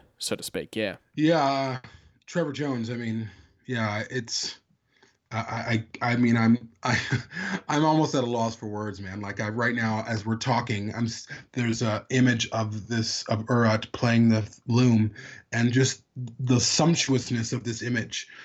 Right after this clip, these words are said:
Speaker 2: Um, his, his costume, um, every detail of that costume and the kind of the, it looks like a yarn or whatever it is hanging down, and his tail, and,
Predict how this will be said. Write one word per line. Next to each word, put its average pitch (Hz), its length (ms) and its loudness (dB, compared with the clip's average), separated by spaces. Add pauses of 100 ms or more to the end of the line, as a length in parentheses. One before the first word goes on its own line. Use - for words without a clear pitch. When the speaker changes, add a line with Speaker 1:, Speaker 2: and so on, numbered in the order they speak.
(200)
Speaker 2:
Um, 123 240 0
his, 127 340 0 (300)
his 127 500 2
costume, 120 800 -2 (340)
um, 117 420 4 (220)
every 147 640 4
detail 151 480 2
of 117 80 0
that 113 180 -2
costume 127 540 0
and 113 140 4
the 113 60 2
kind 123 200 0
of 113 120 -2
the, 113 120 0
it - 160 -6
looks 127 240 2
like 131 100 4
a 120 60 0
yarn 120 520 4
or 113 80 6
whatever 117 380 2
it 113 60 2
is 107 120 0
hanging 120 380 2
down, 110 420 2
and 101 200 -6 (240)
his 120 200 0
tail, 120 580 2
and, 104 300 0